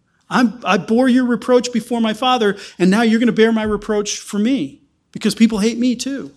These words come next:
It's a beautiful way that God communicates with us. It just always, every time I get to something like this,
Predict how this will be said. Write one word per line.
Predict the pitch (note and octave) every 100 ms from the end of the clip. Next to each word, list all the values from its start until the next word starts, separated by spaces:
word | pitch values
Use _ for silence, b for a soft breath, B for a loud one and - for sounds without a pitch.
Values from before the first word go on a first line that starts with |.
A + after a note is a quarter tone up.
| _ _ _ _ _ _ _ _ _ _ _ -
It's | F3+
a | A3+
beautiful | G#3 D#4+ E4+ C4
way | G#3+ G3+
that | G#3+
God | F#3 F#3
communicates | - A3+ D4+ D#4 F3 D3+ C#3+
with | -
us. | C3 -
It | G3
just | A3+ A3
always, | A3 G#3+ B3 A#3
every | A#3+
time | C4 C#4
I | B3
get | B3 -
to | A3+
something | - A3+ G3+
like | E3+ D#3+
this, | E3 D#3+ -